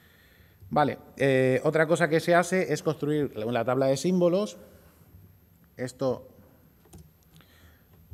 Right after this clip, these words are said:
lo hace así. Básicamente lo que va a hacer es construir a partir del módulo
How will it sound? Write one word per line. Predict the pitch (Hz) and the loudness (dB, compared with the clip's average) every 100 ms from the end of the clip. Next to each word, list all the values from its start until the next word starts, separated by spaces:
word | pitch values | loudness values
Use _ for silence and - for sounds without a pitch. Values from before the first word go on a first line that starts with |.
| - | -14
lo | 113 113 | -8 -8
hace | 123 127 120 120 120 117 117 | -6 -6 -4 -4 -4 -4 -6
así. | 123 196 202 | -6 -8 -6
Básicamente | 123 131 127 135 143 | -6 -6 -6 -4 -4
lo | 139 | -2
que | 120 | -2
va | 120 | -2
a | |
hacer | 143 135 | -4 -6
es | 131 | -4
construir | 123 123 135 139 | -8 -4 0 0
a | 110 | -2
partir | 107 107 123 | -4 -6 -4
del | 127 127 | 0 0
módulo | 135 147 147 147 151 - | 0 0 0 0 -2 -8